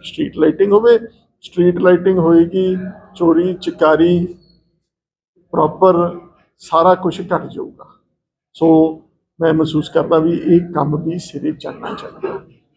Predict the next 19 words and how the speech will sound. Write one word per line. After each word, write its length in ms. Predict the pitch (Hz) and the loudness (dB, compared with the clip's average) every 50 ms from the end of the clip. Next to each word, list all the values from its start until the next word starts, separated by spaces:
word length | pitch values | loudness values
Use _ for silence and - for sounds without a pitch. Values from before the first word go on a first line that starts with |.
| _ - | _ -2
ਮੈਂ 320 | 170 165 170 175 185 190 190 180 - - - - _ _ _ _ _ _ _ _ _ _ _ _ _ _ _ _ _ _ _ _ _ _ _ _ _ | 0 2 4 4 4 4 2 0 -4 -10 -18 -20 _ _ _ _ _ _ _ _ _ _ _ _ _ _ _ _ _ _ _ _ _ _ _ _ _
ਸ਼ਹਿਰ 300 | _ - - 170 170 165 | _ 0 4 4 4 6
ਵਾਲਿਆਂ 240 | 170 170 165 165 170 | 6 4 4 4 2
ਨੂੰ 80 | 170 170 | 2 -2
ਇੱਕ 100 | 165 - | -4 -4
ਹੋਰ 200 | - 156 160 - | -2 -2 -2 -2
ਅਪੀਲ 300 | 156 - 151 147 - - | -2 -2 -4 -4 -6 -6
ਕਰਦਾ, 320 | 151 143 - - - - | -8 -12 -12 -12 -12 -14
ਪਿੰਡ 240 | - - 143 - 139 | -12 -14 -14 -10 -8
ਵਾਲਿਆਂ 260 | 151 - - - - | -8 -8 -8 -10 -14
ਨੂੰ, 100 | - - - - - - - - _ _ _ _ _ _ _ _ _ _ _ _ _ _ _ | -18 -20 -20 -20 -20 -20 -20 -20 _ _ _ _ _ _ _ _ _ _ _ _ _ _ _
ਕਿ 100 | 196 202 | -2 -2
ਸ਼ਹਿਰ 380 | 185 - - 202 170 185 185 190 | -2 0 2 2 4 4 4 4
ਦੇ 260 | 180 180 185 180 175 | 4 4 4 4 4
ਵਿੱਚ 460 | 156 147 151 147 143 - - - 170 160 160 160 165 160 165 - - _ _ | 4 2 0 -2 -2 -4 -6 -4 -2 0 0 0 0 -2 -4 -10 -16 _ _
ਸੜਕਾਂ 680 | - - - - - - - - 160 160 160 156 156 156 - - _ _ _ _ _ _ _ _ _ _ _ _ _ _ - | -14 -8 -6 -6 -6 -6 -4 -2 0 2 2 2 0 -4 -8 -18 _ _ _ _ _ _ _ _ _ _ _ _ _ _ -16
ਬਣਨ 260 | 131 - 143 139 135 | -10 -6 -6 -4 -2
ਵਾਲੀਆਂ 360 | - - - - - - - - | -2 -2 -2 -4 -4 -4 -4 -2
ਹੈਗੀਆਂ। 420 | 139 147 160 170 190 202 196 - | -2 -4 -4 -4 -4 -6 -6 -6